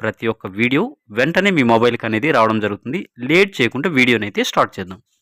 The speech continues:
ఆంధ్రప్రదేశ్ ప్రభుత్వం చిత్తూరు జిల్లా వంటి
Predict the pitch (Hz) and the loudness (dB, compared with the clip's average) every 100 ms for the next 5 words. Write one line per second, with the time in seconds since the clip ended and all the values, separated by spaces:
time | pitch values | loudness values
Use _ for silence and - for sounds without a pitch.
0 | _ _ - 123 135 151 165 175 156 139 | _ _ -2 4 4 4 2 0 0 2
1 | 151 151 - 120 113 - 226 277 _ _ | 4 2 -2 -2 -2 -2 -4 -4 _ _
2 | - 131 - 180 175 147 135 139 131 127 | -6 -4 0 0 2 2 4 4 2 0
3 | 117 147 | -2 -6